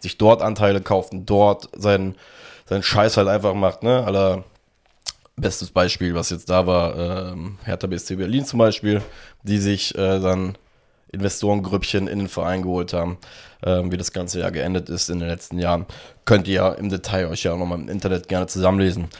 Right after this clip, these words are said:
Auf jeden Fall nicht gut. Da gibt's auch noch mehrere nicht so gute Beispiele. Ähm, ja, aber das Thema, wie gesagt, Investments in Vereinen, in Fußballvereinen, in der Bundesliga, ähm, ist mittlerweile so vielseitig,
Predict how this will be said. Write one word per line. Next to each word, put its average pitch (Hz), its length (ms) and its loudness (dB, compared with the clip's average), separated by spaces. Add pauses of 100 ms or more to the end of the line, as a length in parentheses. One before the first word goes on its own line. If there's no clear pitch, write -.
(120)
Auf - 180 -8
jeden 101 140 0
Fall 87 160 -4
nicht - 160 -6
gut. 143 160 -2
Da 104 60 4
gibt's 95 180 -2
auch 95 80 4
noch 90 160 0
mehrere 127 600 6 (300)
nicht 127 220 4
so 120 120 0
gute 110 240 0
Beispiele. 101 800 4
Ähm, 92 540 4 (400)
ja, 92 160 0
aber 98 160 2
das - 140 2
Thema, 117 260 6
wie 107 60 0
gesagt, 98 260 0
Investments 104 580 -2
in 113 220 -4
Vereinen, 104 540 0
in 110 140 -6
Fußballvereinen, 95 720 -2
in 104 120 -4
der 101 80 2
Bundesliga, 95 720 -4 (480)
ähm, 92 420 2
ist - 400 -8 (400)
mittlerweile 92 560 0
so 95 540 2
vielseitig, 98 920 -2